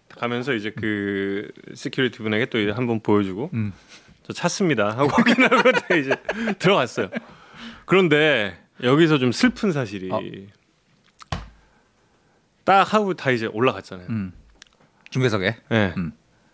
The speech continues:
Speaker 1: 근데 그 포항구장에
Speaker 2: 음.
Speaker 1: 이승엽 사백 홈런전이 없어진 거야.
Speaker 2: 아.
Speaker 1: 와.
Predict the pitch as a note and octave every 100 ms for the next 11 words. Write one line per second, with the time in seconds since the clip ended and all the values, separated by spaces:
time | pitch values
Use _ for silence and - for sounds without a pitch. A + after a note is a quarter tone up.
0 | _ _ _ _ _ _ _ _ - E3+
1 | C#3+ B2+ A#2 - _ _ _ - - F#3
2 | D#3 A#2 A2+ G2 F#2 G2 F#2 F2 F2 -
3 | _ _ _ _ B2+ B2 C#3 A#2+ - -
4 | A2+ A#2+ - B2 A#2 G#2 G2 F2+ E2+ A#2+
5 | G2 F#2 - - _ _ - F2+ F#2 F2+
6 | F2 F2 E2+ E2 E2+ E2 E2 D#2+ D2+ D2+
7 | F2 - F3 D3 _ _ _ _ _ _
8 | _ - B2